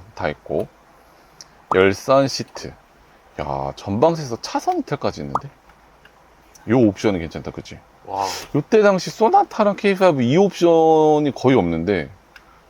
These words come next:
Speaker 1: 예, 말리부엔 또 올라가져 있네요. 그래서 브이디씨 기능까지 있고. 사실 얘가 막 엘티 기본형으로 가게 되면은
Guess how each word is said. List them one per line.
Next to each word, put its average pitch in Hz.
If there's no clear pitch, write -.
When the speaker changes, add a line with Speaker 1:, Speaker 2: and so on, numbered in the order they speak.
Speaker 1:
예, 78
말리부엔 110
또 85
올라가져 80
있네요. 69
그래서 64
브이디씨 107
기능까지 78
있고. -
사실 226
얘가 151
막 87
엘티 185
기본형으로 185
가게 135
되면은 110